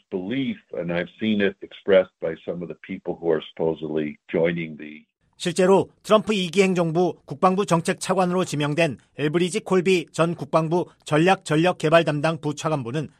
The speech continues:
Speaker 2: 미국의 군사 역량이 제한적인 만큼 중국 견제에 집중해야 하며 동맹이 더 많은 책임을 져야 한다고 주장해왔습니다. 그는 특히 한국은 북한의 위협으로부터 가능한 한 스스로 방어해야 한다며 주한미군도 중국에 대응하도록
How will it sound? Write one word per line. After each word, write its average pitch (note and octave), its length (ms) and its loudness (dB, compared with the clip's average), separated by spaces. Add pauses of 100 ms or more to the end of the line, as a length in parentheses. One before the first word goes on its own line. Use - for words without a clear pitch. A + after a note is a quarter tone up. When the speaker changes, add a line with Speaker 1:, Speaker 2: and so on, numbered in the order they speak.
(160)
Speaker 2:
미국의 E3 340 0
군사 F3+ 320 0
역량이 E3 440 -2
제한적인 D3 520 -2
만큼 B2 340 -4 (280)
중국 F3 340 0
견제에 D#3+ 480 -2
집중해야 D3 480 -6
하며 A#2+ 280 -6 (220)
동맹이 D#3 500 0 (180)
더 F3+ 160 6
많은 G3 260 2
책임을 G3+ 360 -4
져야 D3 180 -2
한다고 C3+ 500 -6 (140)
주장해왔습니다. C3+ 880 0 (480)
그는 E3+ 200 -2
특히 F3 360 0 (160)
한국은 F3 460 0 (200)
북한의 F3+ 420 -2
위협으로부터 E3 680 4 (180)
가능한 D#3+ 360 0
한 F#3+ 140 2
스스로 G#3+ 380 -2
방어해야 D#3+ 480 2
한다며 B2 400 -4 (240)
주한미군도 E3 760 2 (120)
중국에 E3+ 440 0
대응하도록 D#3+ 680 0